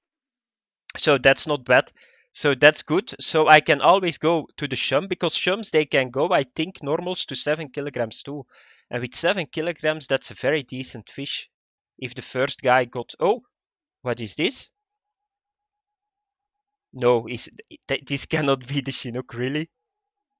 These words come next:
No, it's, it's a chum again.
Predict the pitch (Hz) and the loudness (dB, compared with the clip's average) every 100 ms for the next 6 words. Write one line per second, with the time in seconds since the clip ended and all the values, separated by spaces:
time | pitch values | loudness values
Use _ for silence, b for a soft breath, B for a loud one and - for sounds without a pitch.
0 | _ _ _ _ _ _ _ _ _ _ | _ _ _ _ _ _ _ _ _ _
1 | 127 143 147 123 - - 117 - - 117 | 8 8 8 2 -10 -10 -10 -10 -6 -4
2 | 110 107 104 110 | -6 -6 -6 -8